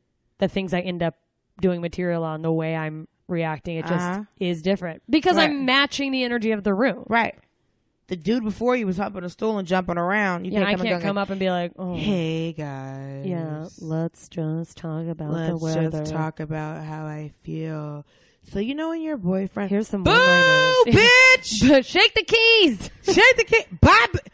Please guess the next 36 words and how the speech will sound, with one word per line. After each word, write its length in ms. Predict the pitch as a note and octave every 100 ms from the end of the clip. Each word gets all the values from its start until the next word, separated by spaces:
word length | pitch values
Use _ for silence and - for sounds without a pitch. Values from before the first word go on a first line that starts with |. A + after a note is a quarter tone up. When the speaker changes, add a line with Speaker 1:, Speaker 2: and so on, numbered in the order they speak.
| _ _ _
Speaker 2:
bye, 300 | - G#4+ B4+ F#4
girl. 380 | A#4+ A4+ G#4 - D4
Like, 360 | D4+ C#4 - _ _ _ _ _ _ _ _
that's 240 | F3 C4+ F4 -
what. 180 | F#3 - - _ _ -
Speaker 1:
Yeah. 260 | G#3+ F#3 E3+
Speaker 2:
Yeah, 340 | A3+ A3+ G#3+
so, 220 | G3+ - F#3+
like, 200 | F#3 F#3+
my 140 | G3
boyfriend, 420 | E3+ F3+ F3+ E3 -
"Girl, 280 | B3 E4+ G#4 G#4
bye. 400 | F4+ F4 D4+ - _ _ _ -
Fuck 160 | F4
your 80 | F#4+
boyfriend." 480 | D#4 F4 D#4+ E4 D4+
But, 80 | G#3+
like, 260 | G3+ F#3
Speaker 1:
Yeah. 80 | F#3
Speaker 2:
it's 140 | A#3
just, 260 | - D#4 - _ _ _ _ _ _ _ _ _ -
or 140 | B3+
some 220 | C4+ C#4+
of 60 | C#4+
them, 120 | C#4 -
or 460 | A#3 B3+ B3+ B3+ -
what's 440 | A3 A3 - _ - E3+ E3+ E3 _
worse 420 | G#3 B3 D4+ D#4 -
in 80 |
a 80 | G3+
black 340 | D#3+ D3 - -
room 220 | - - _ _ _ _ _ _ _ _ _ _ _ _ _ -
is 180 | C3+
when 240 | C#3 C#3 C#3
they 160 | D3
say 380 | - - - -